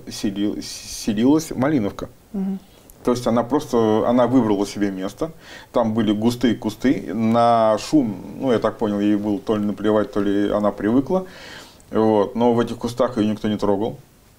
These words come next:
Speaker 1: вот, её никто не замечал, она сама особо как бы на рожон не лезла. Замечательно, два года там выводила птенцов.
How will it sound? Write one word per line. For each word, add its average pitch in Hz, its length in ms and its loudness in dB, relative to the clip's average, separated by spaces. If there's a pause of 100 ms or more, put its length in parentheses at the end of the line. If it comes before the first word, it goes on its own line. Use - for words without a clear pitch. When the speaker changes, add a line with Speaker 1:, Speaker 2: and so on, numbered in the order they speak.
(120)
Speaker 1:
вот, 104 240 0
её 117 120 2
никто 117 220 -2
не 110 80 0
замечал, 104 520 0 (360)
она 107 220 4
сама 107 380 2
особо 98 340 0
как 101 200 2
бы 101 100 0
на 101 120 2
рожон 101 300 2
не 98 80 -4
лезла. 98 380 0 (500)
Замечательно, 98 560 -6
два 101 140 0
года 127 260 -2
там - 380 -6 (100)
выводила 101 380 -2
птенцов. - 380 -10